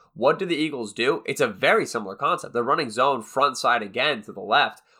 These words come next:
Once again, the nose tackle, this time Dexter Lawrence, is in the front side A gap. This time when he spills backside A gap, Kelce comes at him thick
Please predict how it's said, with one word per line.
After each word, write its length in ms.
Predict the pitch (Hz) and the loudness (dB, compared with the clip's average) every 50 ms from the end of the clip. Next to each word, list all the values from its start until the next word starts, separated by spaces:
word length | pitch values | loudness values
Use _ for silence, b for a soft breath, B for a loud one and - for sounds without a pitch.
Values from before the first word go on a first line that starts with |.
| b b | b b
Once 280 | 107 127 151 160 156 | 0 2 2 2 0
again, 340 | 143 131 110 120 127 139 131 | -2 -6 -2 -2 -2 -2 -2
the 80 | 117 110 | -4 -4
nose 300 | 104 110 120 139 143 - | -2 0 2 2 0 0
tackle, 280 | - 113 107 104 104 | 0 0 0 0 -2
this 120 | 110 123 - | -6 -4 0
time 180 | 135 127 120 | 0 0 0
Dexter 300 | 104 117 117 - - 104 | 0 -2 -4 -4 -6 -8
Lawrence, 440 | 98 95 107 135 156 139 104 98 - | -6 -2 0 0 2 0 0 -2 -6
is 140 | 110 113 - | -10 -10 -10
in 220 | - - 127 139 | -6 -4 -4 -4
the 80 | 131 120 | -4 -6
front 300 | - - 127 123 113 107 | -8 -4 -2 -2 -2 0
side 180 | 117 104 104 113 | 0 0 2 2
A 140 | 135 156 | 2 2
gap. 320 | 147 120 95 90 90 - b b b b b - | 2 0 0 0 0 -2 b b b b b 2
This 240 | 123 151 165 - | 2 2 4 4
time 180 | - 165 143 123 | 2 2 2 2
when 80 | 117 117 | 0 -2
he 140 | 135 143 | -4 -4
spills 340 | 143 - - 151 147 139 123 | -4 -4 0 2 2 2 2
backside 480 | 104 - 113 113 127 127 - 131 113 98 | 0 0 0 0 0 2 2 2 2 2
A 160 | 71 117 120 | 2 -2 0
gap, 300 | 120 139 156 156 - - | 2 2 2 0 0 0
Kelce 300 | - 139 135 135 - 135 | 0 0 0 0 -2 -6
comes 240 | - - 131 120 117 | -2 -2 -2 0 2
at 140 | 117 107 95 | 2 2 2
him 100 | 80 101 | 0 -6
thick 480 | - - - - 143 175 196 - - | -12 -8 0 2 4 4 4 0 -6